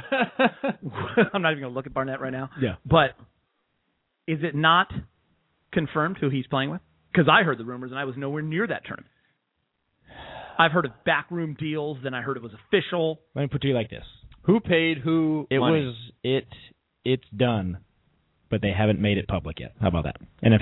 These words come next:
Speaker 3: Phil decides that he wants to make it public on the show, great. If they need to wait a little
Speaker 1: All right,
Speaker 3: while, then
Speaker 1: so we'll
Speaker 3: they know what
Speaker 1: ask
Speaker 3: they gotta
Speaker 1: him.
Speaker 3: do.
Speaker 1: We'll ask him. We'll ask him to put it out there rather than you two putting it out there, what you know or don't know, or maybe know.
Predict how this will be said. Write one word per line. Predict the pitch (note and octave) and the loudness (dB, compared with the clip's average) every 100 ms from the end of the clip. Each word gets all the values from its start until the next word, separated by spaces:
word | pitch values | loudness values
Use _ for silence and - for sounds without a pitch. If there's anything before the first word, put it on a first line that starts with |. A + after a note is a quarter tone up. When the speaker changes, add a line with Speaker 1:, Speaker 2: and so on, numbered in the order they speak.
| - | 6
Speaker 3:
Phil | B2 | 6
decides | A2+ G#2+ A#2 A2 | 6 4 4 4
that | G#2+ | 4
he | A2 | 2
wants | B2 | 0
to | B2 | 0
make | A#2 | 0
it | A#2 | 2
public | A#2+ A#2 | 2 2
on | A#2 | 0
the | |
show, | G#2+ A#2 A#2+ | 4 4 6
great. | A2 G#2+ - | 4 4 0
If | A2 - | -4 0
they | G2+ G2+ | 2 2
need | G2+ G#2 | 4 4
to | |
wait | G#2 G#2 | 6 6
a | |
little | G#2 A2 | 6 6
Speaker 1:
All | G#2 | 6
right, | A2+ | 4
Speaker 3:
while, | C3+ | 2
then | D3 | 2
Speaker 1:
so | A2 | 6
we'll | A#2 | 6
Speaker 3:
they | |
know | A2+ | 6
what | |
Speaker 1:
ask | A2 A2 | 4 2
Speaker 3:
they | |
gotta | C#3 D#3 | -2 -4
Speaker 1:
him. | |
Speaker 3:
do. | - _ - | -8 _ -2
Speaker 1:
We'll | A#2+ B2 | 2 4
ask | G2+ - | 2 -2
him. | F2 - _ _ _ - | -14 -20 _ _ _ -6
We'll | A#2+ | -2
ask | A#2+ B2 | 0 0
him | - C3+ | -2 -2
to | D3 | 0
put | C3+ | 2
it | D3 | 4
out | A#2 G#2 | 4 4
there | G#2+ | 2
rather | G2+ G2+ A2+ | 2 2 0
than | A2 | -2
you | A2 | -4
two | G#2+ G#2+ G#2 G#2 | -4 -4 -4 -4
putting | - A2+ | -4 -2
it | G#2+ | 2
out | G2 F2+ | 2 2
there, | F2+ F2 F#2+ | 0 -2 -2
what | F#2+ F#2+ | -4 0
you | G#2+ | 2
know | G2 | 4
or | G2 | 4
don't | F#2+ F#2+ | 4 2
know, | F2 F2+ F2+ - | 2 0 -2 -2
or | - | 2
maybe | F#2 F#2 F#2+ | 6 8 8
know. | F2 E2+ | 4 2